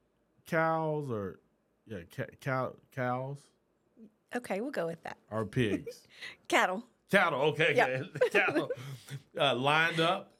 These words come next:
Speaker 1: and then is there judges just walking around and looking at the cattle and seeing?
Speaker 2: Mm-hmm. Yes.
Speaker 1: What are they
Speaker 2: Comes
Speaker 1: looking
Speaker 2: in,
Speaker 1: for?
Speaker 2: see how fat they are, how finished they are. Feel the rib cages to see how the fat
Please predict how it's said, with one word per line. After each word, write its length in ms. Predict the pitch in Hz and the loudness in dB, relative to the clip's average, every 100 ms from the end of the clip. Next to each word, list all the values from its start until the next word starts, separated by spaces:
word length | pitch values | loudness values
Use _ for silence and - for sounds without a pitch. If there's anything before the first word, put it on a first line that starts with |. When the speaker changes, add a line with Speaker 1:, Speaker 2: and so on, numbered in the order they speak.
| - | -6
Speaker 1:
and 180 | 139 135 | -4 0
then 140 | 151 | 0
is 100 | 143 | 0
there 140 | 139 131 | -2 -2
judges 480 | 123 160 175 165 120 | 2 2 2 -2 -2
just 200 | 143 120 | -4 0
walking 520 | 135 147 165 156 151 | 0 0 0 -2 0
around 480 | 147 143 156 165 135 | 0 0 0 -2 -2
and 180 | 113 123 | 0 0
looking 280 | 143 175 | 0 0
at 160 | 175 175 | -2 0
the 180 | 180 160 - | -4 -4 -4
cattle 420 | - 196 202 208 | 2 4 4 2
and 180 | 190 165 | 0 -2
seeing? 240 | 160 202 196 | -4 -2 0
Speaker 2:
Mm-hmm. 220 | 196 185 - _ - | 0 -2 -10 _ -6
Yes. 320 | 190 - - - - _ _ _ _ | -4 -4 -4 -8 -10 _ _ _ _
Speaker 1:
What 140 | 165 208 | 2 4
are 40 | |
they 80 | 202 | 4
Speaker 2:
Comes 100 | 160 | 4
Speaker 1:
looking 160 | - | 2
Speaker 2:
in, 60 | 156 | 0
Speaker 1:
for? 400 | 120 104 82 80 | 0 -2 -4 -8
Speaker 2:
see 200 | - 233 | -8 -4
how 160 | 226 190 | -4 -4
fat 260 | - 170 - | -4 -6 -6
they 120 | 170 | -6
are, 300 | 170 175 196 - _ _ | -4 -6 -10 -16 _ _
how 120 | 196 | -4
finished 440 | 190 190 180 175 - | -2 -4 -4 -4 -2
they 140 | 175 | -2
are. 340 | 165 165 185 - _ _ _ _ _ _ - 190 - | -2 -4 -8 -12 _ _ _ _ _ _ -20 -8 -4
Feel 160 | 185 | -2
the 100 | 180 | -2
rib 260 | 170 170 175 | 0 -2 -2
cages 600 | 190 175 180 180 180 180 | -6 -4 -4 -4 -4 -6
to 100 | 175 | -6
see 600 | - 175 170 170 165 170 - _ | -8 -6 -6 -6 -6 -10 -14 _
how 140 | 175 170 | -8 -6
the 120 | 175 | -6
fat 420 | - 175 165 | -4 -4 -4